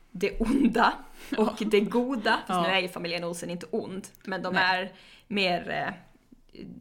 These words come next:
Speaker 1: tredimensionella än familjen
Speaker 2: Mm.
Speaker 1: Ingalls.
Speaker 2: Ja.
Speaker 1: Ehm, hur gammal skulle du säga att Nils och Harriet är?
Speaker 2: Oj. Alltså, jag skulle, eh, de borde ju vara runt fyrtiofem,
Speaker 1: De
Speaker 2: tänker
Speaker 1: borde
Speaker 2: jag.
Speaker 1: ju vara
Speaker 2: Mm.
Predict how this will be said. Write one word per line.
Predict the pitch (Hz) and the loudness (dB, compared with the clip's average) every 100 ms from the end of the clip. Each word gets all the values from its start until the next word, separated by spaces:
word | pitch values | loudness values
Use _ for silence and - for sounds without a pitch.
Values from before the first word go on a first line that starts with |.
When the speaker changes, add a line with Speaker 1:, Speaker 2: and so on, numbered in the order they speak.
| - 190 | -16 -10
Speaker 1:
tredimensionella | - 220 220 196 220 220 196 170 | 4 6 6 4 4 2 2 -2
än | 180 180 | -4 -6
familjen | 165 - 160 | -8 -8 -2
Speaker 2:
Mm. | 240 | -2
Speaker 1:
Ingalls. | - 180 247 | -2 -8 -6
Speaker 2:
Ja. | 262 - _ _ - - - - - | -6 -8 _ _ -20 -20 -20 -20 -6
Speaker 1:
Ehm, | - 233 233 - - - | 0 0 -2 -10 -12 -8
hur | 220 466 285 | 0 2 4
gammal | 262 233 | 2 2
skulle | 214 180 | -2 -2
du | 202 | 0
säga | 214 202 202 | 0 0 -2
att | 175 | -2
Nils | 190 175 175 | -2 -4 -4
och | 180 | -6
Harriet | 180 180 185 - | -6 -6 -6 -6
är? | - - - - - - _ _ _ _ _ _ _ | -6 -8 -14 -20 -20 -20 _ _ _ _ _ _ _
Speaker 2:
Oj. | - 120 - - - - - - - - _ - | -2 -2 -4 -12 -14 -16 -20 -20 -20 -20 _ -12
Alltså, | 185 180 185 | -8 -4 -2
jag | 180 | -2
skulle, | 180 - 190 | -2 -6 -4
eh, | - 190 | -2 -2
de | 180 185 185 208 202 | -4 -6 0 2 4
borde | 196 208 | 2 2
ju | |
vara | 202 175 | 2 2
runt | 170 175 | 0 -6
fyrtiofem, | - - 180 165 170 - - _ _ _ - | -10 -8 -6 -6 -8 -16 -20 _ _ _ 0
Speaker 1:
De | 269 | 2
Speaker 2:
tänker | 240 | 2
Speaker 1:
borde | 160 | 2
Speaker 2:
jag. | 165 | 2
Speaker 1:
ju | 185 | 0
vara | 180 180 | 0 2
Speaker 2:
Mm. | 170 | 0